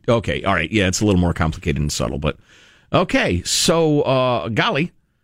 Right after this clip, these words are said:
um, the increasingly out in the open rivalry, fight, battle, war,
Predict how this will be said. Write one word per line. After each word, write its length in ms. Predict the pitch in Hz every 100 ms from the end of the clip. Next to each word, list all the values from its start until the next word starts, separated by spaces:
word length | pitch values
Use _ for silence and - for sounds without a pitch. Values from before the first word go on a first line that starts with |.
| _ _ _ _ -
um, 640 | 110 110 110 104 101 101 - _ _ _ _ _ _ _ _ _ _ _ _ _ _ - - -
the 440 | 123 139 123 117 101 - _ _ _ _
increasingly 1200 | 127 123 - - 147 175 202 - 180 151 143 127 -
out 240 | 127 147 -
in 180 | 123
the 160 | 117 113
open 580 | 127 131 127 110 92 101 -
rivalry, 840 | 73 73 85 127 202 311 160 - _
fight, 800 | _ - - 90 110 214 - - _ _
battle, 640 | - 80 85 95 135 180 165 -
war, 500 | 80 78 95 131